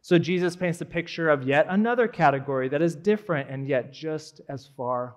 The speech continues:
off, the moralistically righteous group. This is a quote from Keller's book I thought was really key. "Why doesn't the elder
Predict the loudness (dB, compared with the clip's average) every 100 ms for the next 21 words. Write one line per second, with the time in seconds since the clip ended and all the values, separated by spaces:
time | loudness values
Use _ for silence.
0 | _ -12 -12 -12 -12 -10 -6 -2 -2 -2
1 | -4 -8 -12 -10 -8 -4 -4 -4 -10 -16
2 | -18 -16 -16 -16 _ _ -8 -4 -4 -4
3 | -2 -2 -4 -10 -10 -6 -6 -6 -10 -12
4 | -14 -12 -12 -14 -18 _ _ _ _ _
5 | _ -6 0 2 2 -2 -16 _ -16 -10
6 | -8 -10 _ _ _ _ _ _ _ _
7 | 6 10 10 8 4 2 0 -2 -4 -2
8 | -2 0 0 -2 -4 -18